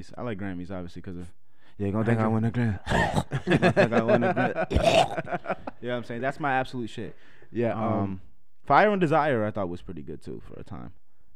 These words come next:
Speaker 1: It's kinda
Speaker 2: I've
Speaker 1: played
Speaker 2: never
Speaker 1: out.
Speaker 2: heard that one. Is
Speaker 1: It
Speaker 2: that the one
Speaker 1: is.
Speaker 2: with Rihanna?
Speaker 1: Nah.
Speaker 2: Isn't Rihanna that entire album?
Speaker 1: Um,
Speaker 2: Who, by the way,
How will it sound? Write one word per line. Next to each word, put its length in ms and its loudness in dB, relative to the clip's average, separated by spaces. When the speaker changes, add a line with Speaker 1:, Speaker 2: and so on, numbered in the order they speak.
Speaker 1:
It's 120 -12
kinda 220 -6
Speaker 2:
I've 160 2
Speaker 1:
played 80 -4
Speaker 2:
never 120 0
Speaker 1:
out. 60 -4
Speaker 2:
heard 80 -8
that 200 -6
one. 140 -8
Is 40 -8
Speaker 1:
It 40 -4
Speaker 2:
that 100 -2
the 60 -4
one 80 0
Speaker 1:
is. 40 2
Speaker 2:
with 100 0
Rihanna? 380 -4
Speaker 1:
Nah. 280 -4
Speaker 2:
Isn't 200 -4
Rihanna 320 -2
that 80 -2
entire 340 -4
album? 320 -6
Speaker 1:
Um, 420 -2
Speaker 2:
Who, 100 2
by 160 6
the 60 4
way, 120 4